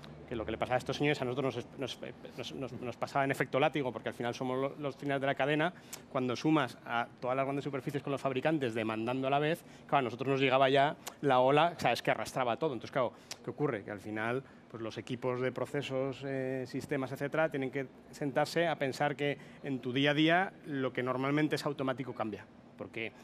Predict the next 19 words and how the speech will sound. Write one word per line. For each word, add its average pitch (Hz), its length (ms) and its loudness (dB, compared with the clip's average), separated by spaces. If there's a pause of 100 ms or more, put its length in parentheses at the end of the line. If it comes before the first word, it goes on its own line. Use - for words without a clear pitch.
(160)
los 123 140 -8
algoritmos 120 400 -4
que 123 60 -6
hemos 131 180 -2
diseñado 131 500 0
para 110 160 0
prever 110 300 -4
que 123 80 -6
mañana 127 300 -2
necesitamos 127 420 -2
quince 135 240 -4
trabajadores, 131 720 0 (240)
tres 127 200 -2
furgonetas, 127 720 -2
dos 135 140 0
rutas, 139 260 -2
etcétera, 151 320 0 (300)
no 120 100 0
funcionan. 101 400 -8